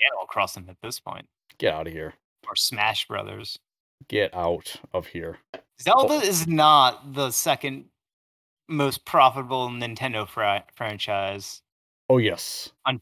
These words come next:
Speaker 2: I mean,
Speaker 1: Unfortunately.
Speaker 2: e-, even, even in, in, like, you know, ma-, like, materials or, not materials, or, uh,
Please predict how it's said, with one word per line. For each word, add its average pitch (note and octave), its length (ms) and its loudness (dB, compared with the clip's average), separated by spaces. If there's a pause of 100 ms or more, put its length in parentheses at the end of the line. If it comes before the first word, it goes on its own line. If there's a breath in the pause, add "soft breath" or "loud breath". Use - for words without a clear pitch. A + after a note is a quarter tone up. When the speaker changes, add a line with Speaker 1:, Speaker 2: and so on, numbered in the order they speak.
(140)
Speaker 2:
I G#3+ 120 6
mean, G3+ 220 6
Speaker 1:
Unfortunately. F3 140 -4
Speaker 2:
e-, - 100 -12
even, F#3 420 4
even F3 260 2
in, D3 280 6
in, B2 320 -8
like, G#2 260 0 (420)
you A#2+ 120 -8
know, F2+ 340 -4
ma-, G#2 160 -6 (240)
like, G2+ 400 -6 (800)
materials G#2+ 720 2
or, F#2 160 0
not B2 240 0
materials, F#2+ 500 -4
or, F#2 380 0
uh, F2 300 -2